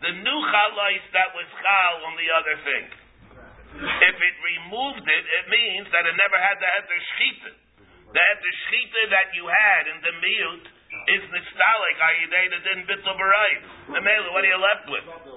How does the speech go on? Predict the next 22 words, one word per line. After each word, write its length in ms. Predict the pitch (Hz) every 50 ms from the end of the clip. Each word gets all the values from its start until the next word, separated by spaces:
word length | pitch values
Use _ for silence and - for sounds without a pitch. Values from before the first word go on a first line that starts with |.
| 123 120 123
You're 140 | 139 170 185
left 240 | 208 220 - - 185
with 100 | 170 -
the 80 | 170 180 196
Yisrael 320 | - 196 208 196 185 185 170 170
Tzvucha. 580 | 165 160 202 226 254 - - - - - _ _ _ -
Hey, 120 | 180 190 190
by 140 | 185 180 175
Zaytzer, 400 | 170 208 208 208 196 - 143 147
it's 60 | 143 156
gonna 160 | 160 160 165
be 80 | 170 175
able 160 | 170 170 170
to 80 | - 165
be 80 | 165
Mitabi 480 | 156 156 - - 185 202 208 139 123 -
Tumas 260 | 143 139 139 139 - -
Nevela. 420 | 156 151 143 151 160 156 - - - - _ _ _ _ _ _ _ - - - - - - - - - - - - - - - - - - - - - - - - - - - -
Shchita 640 | - - - - - - 254 247 - - - 233 233 233 214 196
is 80 | 185 - - - -
different 480 | 214 214 214 - - 151 147 147 - - - _ _ _ _ _ _ _ - - -
than 160 | 165 175